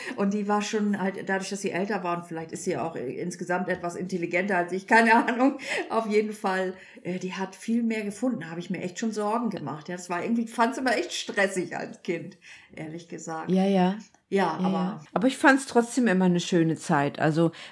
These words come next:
Speaker 1: was ich, ich nicht mag, das ist eigentlich dieses Plastikgedöns, ne? Ich mag keine Plastikeier oder das, was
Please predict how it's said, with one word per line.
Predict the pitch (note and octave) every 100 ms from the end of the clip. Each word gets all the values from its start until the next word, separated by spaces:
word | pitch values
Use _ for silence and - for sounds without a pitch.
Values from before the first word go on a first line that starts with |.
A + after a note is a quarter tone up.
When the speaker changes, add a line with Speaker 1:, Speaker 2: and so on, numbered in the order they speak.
| -
Speaker 1:
was | F#3 F#3+
ich, | F#3+ - -
ich | F#3+ F#3
nicht | G3 G#3+ C4+ -
mag, | G#3+ G#3 F#3+ D#3 - -
das | E3+ -
ist | - F3+ -
eigentlich | E3+ F3 E3+ E3 F3 -
dieses | - F3 C#3+ E3 D#3 -
Plastikgedöns, | - - F#3 F#3+ F#3+ D#3 - - C#3 C#3+ B2+ B2 C3 D#3+
ne? | G#3 C4+ - - - -
Ich | -
mag | F3 E3+ F#3+ F#3+ -
keine | - F3+ F3+ F3+ F3 E3+ E3 D#3+ D#3+ _ _ _ _ _
Plastikeier | - F3+ F#3+ - G3+ - D3+ D#3 D3 C#3
oder | D3 D3+
das, | C#3+ D#3+ - -
was | D#3 D3+ -